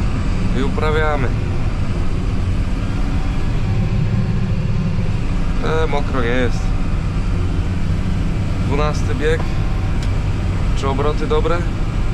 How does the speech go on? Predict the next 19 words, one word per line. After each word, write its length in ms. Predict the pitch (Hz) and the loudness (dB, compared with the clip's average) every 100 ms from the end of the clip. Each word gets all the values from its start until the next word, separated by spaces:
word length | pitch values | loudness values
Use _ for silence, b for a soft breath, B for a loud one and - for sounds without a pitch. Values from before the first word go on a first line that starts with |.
| - - - - - - - - - - - - | 0 0 0 0 0 0 0 0 0 0 0 0
Mogą 200 | 147 156 | 0 2
być. 240 | 156 175 - - - - - - - - - - - - - - - - - - | 2 2 0 0 0 0 0 0 0 0 0 0 0 0 0 0 0 0 0 0
Ciutkę 380 | - - - 143 | 0 0 0 0
większe 440 | 147 143 135 131 | 0 0 0 0
mógłbym 340 | 120 117 110 - | 0 0 0 0
dać. 160 | 131 - - - - B B - - | 0 0 0 0 0 B B 0 0
O, 160 | 120 - 98 - | 0 0 0 0
teraz 180 | 117 117 | 0 0
będzie 200 | 113 113 | 0 0
dobrze, 320 | 117 110 - | 0 0 0
bardzo. 320 | - 110 107 - - - - - - - - - - - - - - - - - - - - - - - | 0 0 0 0 -2 0 0 0 0 0 0 0 0 0 0 0 0 0 0 0 0 0 0 0 0 2
No, 60 | - | 2
możecie 360 | - 190 208 | 2 0 0
dać 160 | 190 190 | 0 2
znać, 220 | 185 185 | 2 0
jak 100 | 185 | 0
tam 200 | 185 180 | 0 2
u 60 | 180 | 2
was 180 | 185 | 2